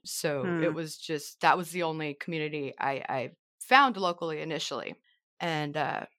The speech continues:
Speaker 1: and so it was, like, everywhere I went and I was sharing, like, my pagan parents stuff and, you know, meeting local pagan parents that way and stuff. And then, um, she's like, "Yeah, I've worn this one too." So they would offer to do, to host dedication ceremonies on her land out here.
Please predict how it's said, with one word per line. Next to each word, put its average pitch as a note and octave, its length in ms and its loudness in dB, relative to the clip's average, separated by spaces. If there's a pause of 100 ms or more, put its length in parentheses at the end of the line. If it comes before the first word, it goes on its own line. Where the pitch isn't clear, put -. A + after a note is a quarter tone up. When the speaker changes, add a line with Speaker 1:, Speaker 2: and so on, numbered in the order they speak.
(480)
Speaker 1:
and F3 200 2
so A#3 100 4
it - 20 8
was, B3 80 6
like, C#4 140 8
everywhere B3 340 10
I G#3 100 10
went G3+ 280 4
and F#3+ 80 2
I F#3 40 6
was F#3+ 120 2
sharing, G3+ 260 2
like, F3+ 160 0
my D#3+ 100 2
pagan E3+ 320 0
parents G3 400 -2
stuff D#3+ 380 0
and, D3+ 160 -4 (460)
you E3+ 140 -4
know, D#3+ 100 -4
meeting D#3+ 540 -6 (320)
local F3 340 -4
pagan E3 300 -2
parents E3+ 360 -4
that D#3+ 180 0
way E3 140 0
and D3+ 100 -8
stuff. D3 260 -4
And E3 180 -6
then, D3+ 200 -4 (400)
um, D#3 160 -2
she's G#3+ 260 -6
like, E4 180 0
"Yeah, G4+ 380 4
I've F4 80 -2
worn E4+ 220 2
this F4 180 -2
one D#4 160 0
too." F4 380 0 (500)
So - 200 -2
they A3+ 160 2
would A#3+ 180 2
offer G3 360 8
to G3 200 -6
do, D#3+ 580 -2 (320)
to E3+ 180 0
host F#3+ 480 -2
dedication F3+ 640 -2
ceremonies D#3+ 540 -6
on D#3+ 160 -2
her D3+ 160 -4
land D#3+ 360 -2
out C#3+ 160 0
here. D3 360 -4